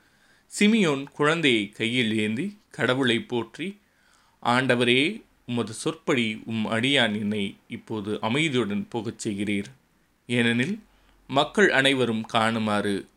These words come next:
நீர் ஏற்பாடு செய்துள்ள உமது மீட்பை என் கண்கள் கண்டு கொண்டன. இம்மீட்பே பிற இனத்தாருக்கு வெளிப்பாடு அருளும் ஒளி.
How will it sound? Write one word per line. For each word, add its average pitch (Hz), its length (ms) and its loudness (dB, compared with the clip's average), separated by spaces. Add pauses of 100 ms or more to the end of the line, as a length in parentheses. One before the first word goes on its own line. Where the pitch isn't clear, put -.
நீர் 113 300 -4
ஏற்பாடு 139 520 -2
செய்துள்ள 107 580 -2
உமது 107 340 -6
மீட்பை 131 480 -4 (460)
என் 110 280 -6
கண்கள் 123 460 -2
கண்டு 113 400 -2
கொண்டன. 98 360 -4 (720)
இம்மீட்பே 135 800 2
பிற 131 260 2
இனத்தாருக்கு 104 640 -4
வெளிப்பாடு 107 600 0
அருளும் 101 340 -2
ஒளி. 101 280 -4